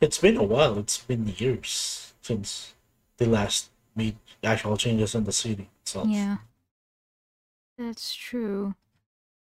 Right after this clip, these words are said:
Speaker 2: I think they, I forgot. I think there was,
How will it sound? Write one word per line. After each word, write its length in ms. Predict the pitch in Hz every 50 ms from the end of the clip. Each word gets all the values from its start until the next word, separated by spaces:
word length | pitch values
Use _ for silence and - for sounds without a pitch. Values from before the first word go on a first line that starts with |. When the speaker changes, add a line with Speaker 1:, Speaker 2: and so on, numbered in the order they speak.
| _ _ _ _ _ _ _ _ _ _ _ _ _ _ _ _ _ _ _
Speaker 2:
I 40 | 302
think 200 | 294 285 262 -
they, 300 | - 214 202 196 196 190 - - _ - - -
I 240 | 180 185 196 202 208
forgot. 600 | - - 165 165 - - 175 180 185 180 156 151
I 60 | 156
think 260 | - - 220 226 220
there 120 | 208 196 185
was, 360 | 180 180 175 170 - -